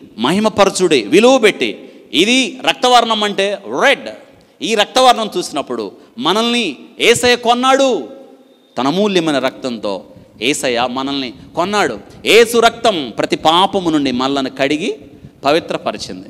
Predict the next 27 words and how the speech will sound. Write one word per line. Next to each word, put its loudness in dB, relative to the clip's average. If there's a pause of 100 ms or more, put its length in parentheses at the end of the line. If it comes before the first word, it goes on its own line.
(180)
కాబట్టి -4 (220)
ఇప్పుడు -2 (300)
నువ్వు -6
ఎవరి 0
రక్తం -6
ద్వారా 0 (460)
కొనబడ్డావు? 0 (640)
యేసయ్య 0 (380)
రక్తము -4
ద్వారా 0
కొనబడ్డావు. -4
Again -4
మూడు -6
రంగులు -6 (480)
మీకు -12
వచ్చేసేయాలి. -14 (600)
ఒకటి -8
నీలం, -4 (720)
నీలం -2
అంటే -6 (680)
ఆకాశం, -4
మనం -4
ఎక్కడ -4
వాళ్ళం? 2 (100)
పరలోక 0
సంబంధం. -6
రెండోది -4